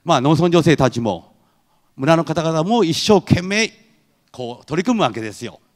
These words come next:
そこはもう非常にこう、うまくいくんですけれども、お、なんか、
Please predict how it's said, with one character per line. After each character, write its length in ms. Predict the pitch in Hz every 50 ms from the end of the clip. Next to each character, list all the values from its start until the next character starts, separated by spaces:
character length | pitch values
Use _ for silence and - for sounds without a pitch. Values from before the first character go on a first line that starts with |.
| _ _ _ _ _ _ _ _ _ _ _ _ _ _ _ _ _ _ _ _ _ _ _ _ _ _ _ _ _ _ _ _ _ _ _
そ 160 | - 226 226
こ 100 | 226 294
は 160 | 294 254 208
も 120 | 180 160
う 20 | 123
非 120 | 120 139
常 200 | 127 165 170 170
に 180 | 175 170 160 156
こ 400 | - - 147 143 131 135 135 123
う、 40 | 175
う 40 | 170
ま 140 | 175 165 139
く 100 | 127 143
い 80 | 120
く 140 | - - 147
ん 80 | 135 120
で 140 | 113 110
す 100 | 92 -
け 80 | - 117
れ 100 | 107 107
ど 140 | 92 113 110
も、 580 | 143 175 208 220 240 254 254 - - _ _ _ _ _ _ _ _ _ _ _ _ _ _ _ _ _ _ _ _ _ _ _ _ _ _ _ _ _ _ _ _ _
お、 160 | - 127 - _ _ _ _ _ _ _
な 100 | 131 135
ん 20 | 127
か、 140 | - 135